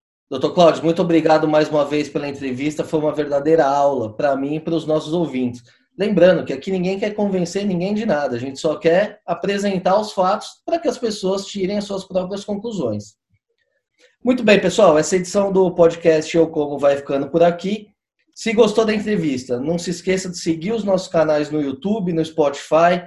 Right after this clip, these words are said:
ou na sua plataforma de streaming favorita.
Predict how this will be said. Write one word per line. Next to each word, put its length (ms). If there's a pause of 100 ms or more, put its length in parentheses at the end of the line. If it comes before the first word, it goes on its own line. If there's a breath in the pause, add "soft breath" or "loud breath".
(340)
ou 120
na 120
sua 160
plataforma 600
de 100
streaming 360
favorita. 640